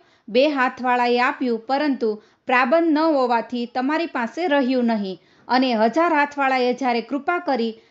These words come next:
ત્યારે તપીબાઈને કોળું ભરીને હીરા માણેક મોતી અને સોના મહોરો આપી,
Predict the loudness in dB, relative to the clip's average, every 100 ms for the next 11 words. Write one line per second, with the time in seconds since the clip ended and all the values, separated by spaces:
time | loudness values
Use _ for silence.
0 | _ 0 2 2 -2 -4 -2 -2 0 0
1 | -4 0 0 2 0 0 0 0 -2 -6
2 | -12 _ -4 -2 2 2 2 0 -2 0
3 | 0 -2 -4 -4 -2 -2 -2 -2 2 2
4 | 2 2 0 2 0 0 -4 -4